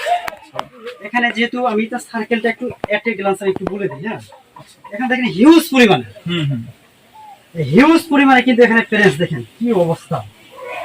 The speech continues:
Speaker 1: এই যে দেখেন এখানে কিন্তু এই যে লুঙ্গি বা, আহ, স্প্রে করার মতো কিন্তু আমাদের এই আছে, হ্যাঁ। এখানে এই যে সাইড
Speaker 2: ওয়াটার
Speaker 1: দিয়ে
Speaker 2: স্প্রে
Speaker 1: কিন্তু
Speaker 2: করার জন্য,
Speaker 1: হ্যাঁ।
Speaker 2: হিউমিডিটি বাড়াতে।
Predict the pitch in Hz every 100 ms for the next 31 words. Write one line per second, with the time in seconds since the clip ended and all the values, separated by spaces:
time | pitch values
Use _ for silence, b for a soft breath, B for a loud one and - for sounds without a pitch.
0 | - 233 247 240 247 233 233 226 233 220
1 | 294 370 202 202 190 196 202 190 208 -
2 | - - - - - 165 170 170 170 170
3 | 165 165 180 185 - 233 220 208 196 190
4 | 196 202 190 190 185 160 139 233 254 151
5 | 196 202 - _ _ - 175 185 - -
6 | 208 233 - 233 220 - 165 156 139 123
7 | 135 143 139 139 127 123 120